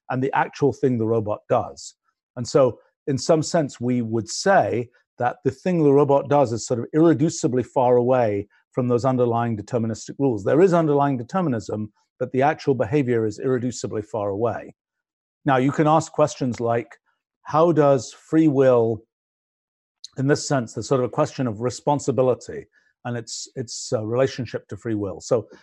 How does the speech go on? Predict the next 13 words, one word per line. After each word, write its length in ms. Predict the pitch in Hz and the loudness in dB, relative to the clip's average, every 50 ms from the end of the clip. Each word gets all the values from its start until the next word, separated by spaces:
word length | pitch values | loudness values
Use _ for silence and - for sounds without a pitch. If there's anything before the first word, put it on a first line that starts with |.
| _ _ _ | _ _ _
here's 180 | 185 185 - - | -2 -2 -2 -2
two 200 | - - 196 190 | -2 0 2 4
models 440 | 175 165 156 147 139 123 104 - | 4 4 4 4 2 0 -2 -4
for 160 | - - 113 98 | -8 -10 -10 -8
how 500 | 95 120 127 127 127 127 123 120 120 - _ _ _ _ _ _ _ _ _ _ | -4 0 0 2 2 2 2 0 -2 -8 _ _ _ _ _ _ _ _ _ _
an 100 | 135 135 | -4 -2
organism 640 | 147 151 147 143 131 135 120 113 104 107 123 107 107 | 2 2 2 4 4 2 2 0 0 -2 -2 -2 -2
might 240 | 107 113 120 123 - | -2 -2 -4 -4 -4
work. 440 | 131 117 95 71 - - - - - _ _ _ _ _ _ _ _ _ _ _ _ _ _ _ | -6 -6 -8 -8 -12 -18 -20 -20 -20 _ _ _ _ _ _ _ _ _ _ _ _ _ _ _
One 320 | - 120 135 170 202 190 | -4 0 2 2 2 4
model 360 | 175 165 156 139 139 135 131 123 | 4 4 4 4 4 2 2 2
is 440 | 117 117 113 113 107 - - - _ _ _ _ _ _ _ _ _ - | 2 2 0 0 -2 -6 -10 -16 _ _ _ _ _ _ _ _ _ -14
the, 460 | 110 104 123 127 120 120 113 104 | -8 -4 -4 -2 -2 -2 -4 -6